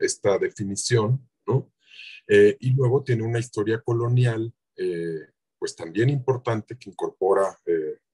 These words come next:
otras, eh, maneras de organización, eh, de todo tipo, ¿no? Y posteriormente tiene una historia moderna ya como nación independiente.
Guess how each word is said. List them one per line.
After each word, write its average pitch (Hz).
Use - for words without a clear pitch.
otras, -
eh, 87
maneras 104
de 90
organización, 95
eh, 80
de -
todo 104
tipo, 113
¿no? 104
Y 120
posteriormente 110
tiene 104
una 101
historia 95
moderna 95
ya 92
como 90
nación 85
independiente. 90